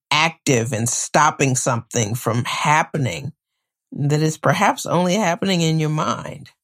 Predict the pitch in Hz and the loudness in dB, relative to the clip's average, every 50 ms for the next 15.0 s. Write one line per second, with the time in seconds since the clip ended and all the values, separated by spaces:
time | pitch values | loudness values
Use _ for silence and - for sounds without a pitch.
0 | _ _ _ - - 202 226 - - 302 339 320 277 196 165 170 185 - 170 - | _ _ _ 0 0 0 0 2 0 2 2 2 2 2 0 0 -2 -4 -6 -2
1 | - 156 151 - - 135 123 117 139 - - 165 151 147 - - 147 147 147 143 | 0 2 2 2 2 2 2 2 0 0 0 2 2 2 0 0 -2 -2 0 0
2 | 139 135 123 - - 131 123 - - 120 113 120 - - 123 110 104 - - 117 | 0 -2 -2 -2 -2 -2 -2 -2 -2 -4 -2 -2 -4 -4 -2 -4 -4 -4 -4 -6
3 | - - 120 113 117 - - - - - - 113 110 - - - 131 - - 143 | 0 2 4 4 4 2 0 -6 -6 -4 -2 -2 -4 -4 -6 -8 -8 -4 -4 -4
4 | - 139 123 101 - 139 - - _ _ _ _ _ _ _ _ - 151 170 180 | -2 -2 -4 -4 -4 -8 -12 -16 _ _ _ _ _ _ _ _ 0 4 4 4
5 | 170 175 - - - 180 185 180 175 160 165 170 156 139 135 123 131 151 165 180 | 4 4 2 2 2 2 4 2 0 -2 2 2 4 4 2 2 2 2 2 2
6 | 202 220 220 - 160 139 - - 147 135 131 123 104 82 76 90 95 104 120 - | 2 0 -2 -2 -4 -4 -2 -4 -4 -2 0 -2 -2 -2 -4 -6 -6 -6 -6 0
7 | - - 131 151 170 175 180 180 175 165 165 147 143 139 135 151 147 147 131 127 | 4 4 4 4 4 2 0 0 2 2 2 2 2 0 -2 -2 -2 0 -2 -4
8 | - - 123 - - 120 101 - - 117 117 107 98 104 113 117 101 85 - - | 0 0 -2 0 0 -2 -2 0 0 0 0 0 0 0 0 -2 -2 -4 -8 -14
9 | - - _ _ _ 151 170 190 196 202 214 240 240 240 - - - 214 214 214 | -18 -20 _ _ _ 2 2 4 4 2 4 2 2 0 -2 -2 0 0 2 2
10 | 214 208 202 202 202 - _ - 196 196 190 185 180 175 170 175 175 170 170 170 | 2 2 2 2 2 0 _ 0 0 2 2 0 0 0 0 2 0 0 -2 -4
11 | 160 - - 175 170 175 180 170 - 170 165 165 - 151 147 151 160 175 175 175 | -6 0 2 2 2 2 0 -4 -4 -4 -4 2 2 4 6 6 6 4 2 0
12 | 175 160 147 147 156 156 160 160 160 131 107 143 156 156 151 151 - - 170 165 | 0 -2 -2 -2 -2 -2 -4 -4 -4 -6 -2 0 0 0 0 0 -2 0 0 0
13 | 165 156 143 139 143 147 151 147 147 147 147 151 147 151 - - 151 151 - - | 2 2 0 0 0 0 0 0 0 0 0 0 0 -2 -2 -6 -6 -8 -8 -4
14 | - 139 135 131 139 131 135 - - - 156 147 139 135 135 131 139 202 233 | 0 2 2 4 4 2 2 0 -2 -2 0 0 0 0 -2 -4 -6 -8 -10